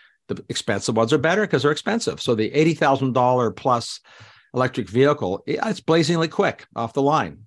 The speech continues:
as, as Dan Neal points out. And so are comparably priced conventional cars. Less expensive cars that peop-, most people buy have pretty tepid acceleration, and it's true for both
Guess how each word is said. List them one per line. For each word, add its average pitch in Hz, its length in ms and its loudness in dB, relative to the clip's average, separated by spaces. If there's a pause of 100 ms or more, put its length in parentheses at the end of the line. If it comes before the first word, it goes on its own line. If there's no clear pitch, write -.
(120)
as, - 140 -18
as 95 300 -10
Dan 110 220 -2
Neal 110 160 -2
points 110 320 -8
out. - 220 -4 (280)
And 127 100 -8
so 208 220 2
are 170 160 4
comparably 143 480 0
priced 123 380 -2
conventional 113 420 -4
cars. 117 440 -2 (800)
Less 107 220 0
expensive 113 400 -4
cars 117 400 -2
that - 160 -6
peop-, 107 160 -8 (100)
most 120 260 -2
people 101 200 -2
buy 98 320 -6
have 117 260 -6
pretty 135 200 -2
tepid 123 340 -2
acceleration, 113 800 -2 (360)
and 127 120 -2
it's 131 180 -4
true - 180 2
for 139 120 2
both 127 320 2